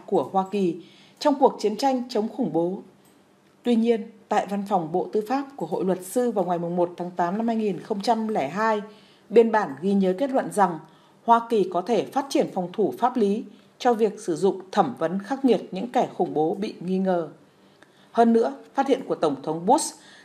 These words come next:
rằng việc bảo vệ tù nhân được viết trong Công ước Geneva không được áp dụng trong cuộc chiến tranh chống khủng bố nhằm đối xử ít nhân đạo hơn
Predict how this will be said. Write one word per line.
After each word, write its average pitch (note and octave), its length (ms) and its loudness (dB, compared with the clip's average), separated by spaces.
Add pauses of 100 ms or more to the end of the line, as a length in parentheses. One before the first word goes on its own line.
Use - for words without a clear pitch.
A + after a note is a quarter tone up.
rằng A3+ 360 4 (200)
việc A3+ 280 4
bảo F#3+ 100 0
vệ F#3 120 0
tù G#3 160 0
nhân A#3+ 380 2
được F#3+ 200 -2
viết A#3+ 260 0
trong G#3+ 240 0
Công G3+ 180 0
ước C4+ 260 2
Geneva G3 360 2 (420)
không B3+ 220 4
được G#3+ 200 2
áp A#3+ 140 -2
dụng A#3+ 180 2 (160)
trong G#3 200 -6
cuộc F#3 180 2
chiến E3+ 200 -4
tranh G#3+ 320 0
chống F#3+ 280 2
khủng F3 180 -2
bố E3+ 280 0 (380)
nhằm B3 280 4
đối G#3+ 160 4
xử A#3+ 280 -2
ít D4+ 180 -2
nhân A#3 260 2
đạo G3+ 180 0
hơn A#3 300 2